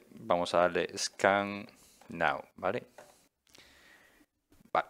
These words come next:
nos está indicando que debemos ser administrador. Para entrar aquí vamos a entrar como administrador. Escribiremos aquí en el cuadro de búsqueda C M D y vamos a ejecutarlo clic derecho como administrador.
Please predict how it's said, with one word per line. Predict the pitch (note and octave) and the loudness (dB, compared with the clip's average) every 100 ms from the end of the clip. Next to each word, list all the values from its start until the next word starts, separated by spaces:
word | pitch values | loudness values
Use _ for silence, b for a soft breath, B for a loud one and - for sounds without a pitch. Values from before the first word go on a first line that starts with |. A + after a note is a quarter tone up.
| - | -10
nos | F2+ E2+ | -8 -8
está | F#2+ G2 | -4 -4
indicando | F#2 F#2 F#2+ | 0 0 2
que | F2+ | 2
debemos | F2+ F#2+ F#2 | 2 0 0
ser | G2 | 0
administrador. | F#2 F#2+ - G2 A#2+ - | 0 -2 2 4 6 4
Para | F2+ | 2
entrar | F2 G2 F#2 | 4 2 2
aquí | F#2 G#2+ | 2 -2
vamos | G2+ F#2+ F#2 | -2 -2 -2
a | F2+ | -8
entrar | E2+ F#2+ F2+ | -4 2 2
como | - E2 E2 - - | 0 -6 -6 -8 -10
administrador. | F#2+ F2+ - F#2+ A2 F#2+ | -10 -10 -2 2 2 0
Escribiremos | - F2+ F#2 F#2 F#2+ F2+ | -2 -6 -2 -2 -2 -4
aquí | F2+ F#2 | -4 -2
en | |
el | F2 | -4
cuadro | - F2+ F2 | 0 0 0
de | |
búsqueda | F2 G2 E2 D#2+ | -2 -2 -2 -2
C | - | -2
M | E2+ F2+ G#2+ | -2 0 2
D | C3+ C#3 B B B B B - | 2 0 B B B B B -8
y | G2+ | -4
vamos | G2+ G2 | -2 0
a | F#2+ | 0
ejecutarlo | F#2+ F#2 F2+ G2 G2 | 0 0 2 2 2
clic | G2 F#2+ | 0 0
derecho | G#2 - | 0 -2
como | F#2+ F#2+ F#2+ - - - | -4 -4 -2 -4 -8 -2
administrador. | G2+ G2 F#2 - - - | 0 0 -4 -4 -4 -4